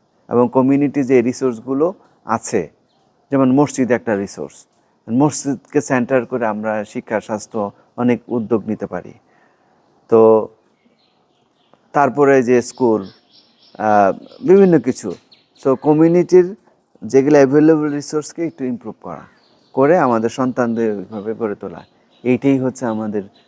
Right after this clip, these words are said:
ভ্যালু বেসড সাস্টেনেবল সোসাইটি বা মূল্যবোধের আলোকে, আহ, টেকসই সমাজ প্রকল্পের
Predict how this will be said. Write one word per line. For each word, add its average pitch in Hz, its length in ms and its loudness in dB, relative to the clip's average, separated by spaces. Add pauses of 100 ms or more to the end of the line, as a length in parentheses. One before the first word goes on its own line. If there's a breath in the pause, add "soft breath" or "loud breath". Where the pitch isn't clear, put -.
(140)
ভ্যালু 113 260 0
বেসড 104 220 -2
সাস্টেনেবল 107 640 -6
সোসাইটি 101 580 -8
বা 98 140 -4
মূল্যবোধের 107 600 -4
আলোকে, 98 400 -6
আহ, - 1300 -16
টেকসই 117 360 -2
সমাজ 104 440 -4
প্রকল্পের 98 640 -6